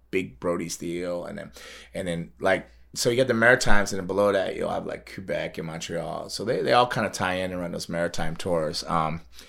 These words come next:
it's a beautiful country. I think I did a twenty-day tour up there where we wrestled in all the little towns. They were all sold out,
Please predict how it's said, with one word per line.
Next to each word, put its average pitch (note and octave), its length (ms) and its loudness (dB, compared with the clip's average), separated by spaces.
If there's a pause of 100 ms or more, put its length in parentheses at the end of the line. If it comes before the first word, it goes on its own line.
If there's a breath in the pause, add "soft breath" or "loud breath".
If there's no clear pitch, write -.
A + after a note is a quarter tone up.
(240 soft breath)
it's - 120 -6
a D3 40 10
beautiful F#3+ 340 12
country. D#3 400 8
I B2 60 8
think C#3 180 4
I D3+ 60 10
did C3+ 180 8
a - 40 4
twenty-day A#2 540 8
tour G#2+ 400 4
up G2+ 140 -2
there G2+ 420 4
where F2+ 200 0
we F2 60 0
wrestled F2+ 360 2
in E2+ 60 2
all G#2 240 8
the A#2+ 80 8
little G#2+ 180 6
towns. F2 320 -2
They F#2 60 -4
were G2 100 0
all G#2+ 120 4
sold F2+ 300 -2
out, E2 280 -6